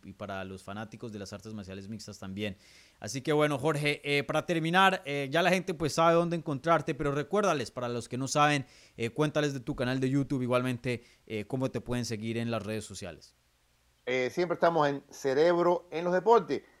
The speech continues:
Speaker 2: Allí, bueno, siempre aprendiendo con, con Dani y, y, y luchando, luchando porque crezca el deporte. Eh, ahí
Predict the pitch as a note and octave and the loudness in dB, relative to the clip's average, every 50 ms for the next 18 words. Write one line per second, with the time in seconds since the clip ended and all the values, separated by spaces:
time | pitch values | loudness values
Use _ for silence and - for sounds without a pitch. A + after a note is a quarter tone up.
0 | _ - - - A#2 A#2+ C3+ D3 D#3+ D#3+ D3 D3 C#3+ C3 B2 A#2+ A#2 - D3+ D#3 | _ -10 -6 -6 -4 -2 -2 -2 0 0 2 2 2 4 2 0 0 0 -2 0
1 | D3 D3+ C#3 C3+ C3 C3+ C#3+ D3 D3+ C#3+ B2+ B2 A#2+ A#2 A2 A2+ A#2+ C3 D3+ D#3+ | 4 4 4 4 2 -2 -2 -2 -2 -2 -2 -2 -4 -4 -6 -4 4 8 8 8
2 | E3 E3 E3 D#3+ D3 C3 B2+ A#2+ A2+ A2+ A2 G#2+ - - G#2+ A2 A2 G#2+ G#2 G2+ | 8 4 -2 -4 -6 -6 -6 -6 -6 -6 -8 -8 -8 -8 -8 -8 -6 -6 -8 -8
3 | G2 - _ _ _ _ - - B2 C3 B2 - F#3 G#3 G3+ E3+ C#3+ B2+ B2 - | -10 -12 _ _ _ _ -6 -4 -4 -2 6 8 8 8 8 6 2 0 4 6
4 | D#3+ E3 F3 E3+ F3 D#3 C#3 C#3+ A#2+ B2 B2+ G#2+ C#3+ D3+ - D#3 D3+ C#3 C3+ B2 | 6 6 6 6 2 4 4 0 0 0 -2 0 0 2 2 2 4 4 2 2
5 | D#3 F3 F3+ D#3+ D3 F3+ F3+ F3+ - - C3+ B2 A2 - - G2 G#2+ B2 C3+ D3 | 4 2 2 2 2 0 0 0 0 -2 -6 -10 -10 -10 -8 -4 -4 -2 0 0
6 | D3 C#3+ - | 0 -2 -4